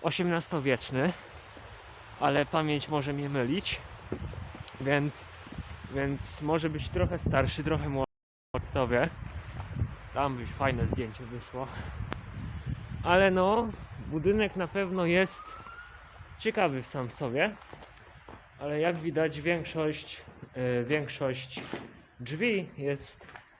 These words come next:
zamurowana i jest ciężko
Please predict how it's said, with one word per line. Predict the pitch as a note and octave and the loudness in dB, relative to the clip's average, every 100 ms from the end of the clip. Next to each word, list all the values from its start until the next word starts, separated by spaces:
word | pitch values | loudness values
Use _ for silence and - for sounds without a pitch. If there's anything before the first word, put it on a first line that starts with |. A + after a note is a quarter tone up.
| - - - | -20 -20 -14
zamurowana | A#2 E3 F3+ E3 D3+ G3+ G3+ F3+ A#3 A#3 - - - - | 0 2 4 4 4 4 6 4 4 0 -6 -18 -20 -10
i | C#3+ | 0
jest | D3+ D3+ - - | 2 2 0 -6
ciężko | - E3 D#3 D#3+ D#3 | -2 0 0 0 2